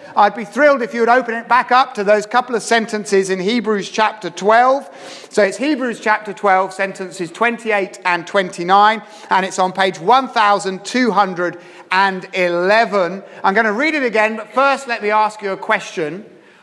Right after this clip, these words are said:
What does acceptable worship look like?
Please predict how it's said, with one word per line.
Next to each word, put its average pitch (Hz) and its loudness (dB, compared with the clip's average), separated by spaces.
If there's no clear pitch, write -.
What 294 2
does 208 2
acceptable 170 -4
worship 170 0
look 185 -2
like? 139 -6